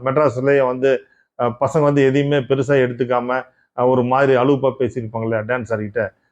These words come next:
அந்த மாதிரி ஒரு ஹேர் கட் அந்த கேரக்டரைசேஷன் பண்ணியிருப்பாரு. So இந்த படத்தை வந்து, ஆ, பார்க்கும்போது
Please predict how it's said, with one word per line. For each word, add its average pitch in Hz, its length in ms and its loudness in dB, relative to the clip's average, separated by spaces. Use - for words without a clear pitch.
அந்த 123 200 0
மாதிரி 123 260 2
ஒரு 117 220 2
ஹேர் 120 140 -2
கட் 117 160 -4
அந்த 110 180 -2
கேரக்டரைசேஷன் 104 640 -6
பண்ணியிருப்பாரு. 101 540 -6
So 139 220 0
இந்த 117 180 2
படத்தை 147 420 0
வந்து, 151 420 0
ஆ, 120 440 0
பார்க்கும்போது 147 1000 0